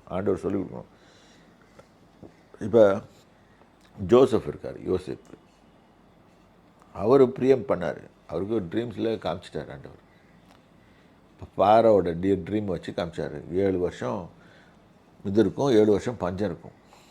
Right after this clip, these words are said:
இப்ப என்ன பண்றான் இவன்?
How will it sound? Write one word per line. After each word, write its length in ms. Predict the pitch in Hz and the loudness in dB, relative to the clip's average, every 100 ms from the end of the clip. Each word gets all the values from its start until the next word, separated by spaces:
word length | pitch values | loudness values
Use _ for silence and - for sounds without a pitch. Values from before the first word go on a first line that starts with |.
| _ _ _ _ _ _ _ _ _ _ _ _ - - _ _ _ _ - | _ _ _ _ _ _ _ _ _ _ _ _ -20 -20 _ _ _ _ -6
இப்ப 220 | 127 120 | 0 4
என்ன 180 | 147 170 | 4 4
பண்றான் 480 | 165 143 127 127 127 | 2 0 0 0 0
இவன்? 440 | 117 127 151 - | -2 -4 -6 -10